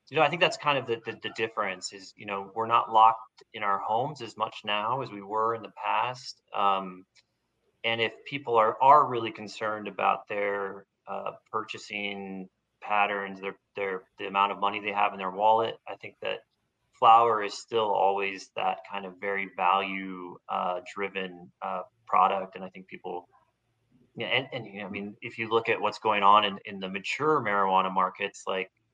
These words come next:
Oregon, Washington, Colorado, even places like Michigan, which has matured really quickly, um,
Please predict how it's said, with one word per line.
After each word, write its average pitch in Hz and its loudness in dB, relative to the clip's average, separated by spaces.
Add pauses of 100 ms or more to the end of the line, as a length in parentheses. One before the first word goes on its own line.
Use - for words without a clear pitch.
(220)
Oregon, 98 -2 (400)
Washington, 98 2
Colorado, 95 2
even 98 -10 (100)
places 101 -10
like 95 -10
Michigan, 101 -6
which - -12
has 95 -10
matured 101 -4
really 98 -4
quickly, 113 -2 (720)
um, 101 2